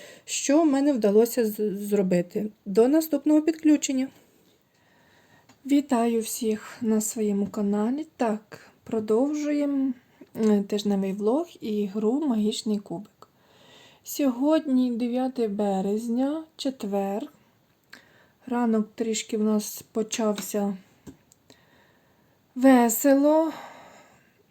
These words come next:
але нічого, працюємо, живемо, далі працюємо.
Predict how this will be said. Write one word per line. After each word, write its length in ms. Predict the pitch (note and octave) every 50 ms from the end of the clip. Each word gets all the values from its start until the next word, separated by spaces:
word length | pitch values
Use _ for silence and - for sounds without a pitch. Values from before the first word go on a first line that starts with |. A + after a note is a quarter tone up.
| _ -
але 220 | - A3 A3+ A3+ A#3
нічого, 380 | A3+ A3 G#3+ G#3+ - A3 G#3
працюємо, 720 | G3 - - G#3+ G#3 G3+ - - B3+ C#4 D4 D4 C#4 C4+ A#3+
живемо, 420 | A3 A3 G3+ G#3 G#3 G3+ A3 B3
далі 300 | A#3+ G#3+ G#3+ G#3+ G#3+ G#3+
працюємо. 680 | G#3+ - - G#3 F#3+ - - A3 G3+ G3 F#3+ F#3+ G3